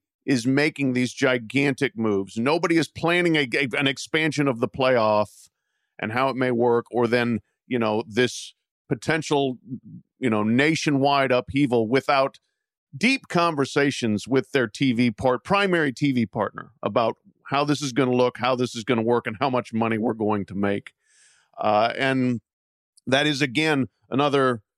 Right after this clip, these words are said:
I think, example of where we are in college athletics, is that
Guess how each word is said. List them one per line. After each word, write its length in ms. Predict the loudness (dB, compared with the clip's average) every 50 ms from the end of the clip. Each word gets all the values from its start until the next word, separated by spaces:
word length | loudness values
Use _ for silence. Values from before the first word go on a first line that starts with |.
| _ _ _ -4
I 80 | -4 -2
think, 260 | 0 0 -2 -2 -4 -6
example 480 | -8 -4 -2 0 0 0 0 0 0
of 100 | 0 0
where 220 | 2 2 2 2 2
we 160 | 2 4 4
are 180 | 2 2 2
in 60 | 0 0
college 320 | 0 0 0 2 2 2
athletics, 500 | 0 0 2 0 0 0 0 -4 -6 -14
is 120 | -12 -4
that 140 | -4 -4 -4